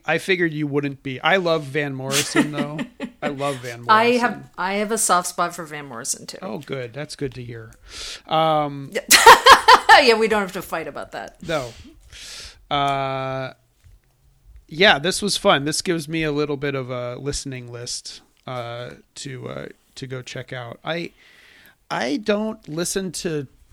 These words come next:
Speaker 1: um, classical music very well, just because I get distracted by it too. Like, I wanna li-, usually I like to just have music on in the background while I'm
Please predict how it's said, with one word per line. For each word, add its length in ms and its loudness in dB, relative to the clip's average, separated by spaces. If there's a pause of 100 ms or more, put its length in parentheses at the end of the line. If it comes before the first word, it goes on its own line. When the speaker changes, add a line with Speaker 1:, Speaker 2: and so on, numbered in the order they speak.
Speaker 1:
um, 540 -8 (680)
classical 520 -2
music 480 -2
very 260 -2
well, 420 -2 (180)
just 200 -6
because 360 -2
I 80 -2
get 200 -4
distracted 560 -8
by 180 -4
it 140 -6
too. 200 -6
Like, 180 -2
I 60 4
wanna 280 2
li-, 160 -4 (560)
usually 420 0
I 40 4
like 220 2
to 60 -6
just 140 -4
have 200 0
music 300 -4
on 140 -4
in 60 -6
the 60 -8
background 480 -4
while 200 -2
I'm 320 -8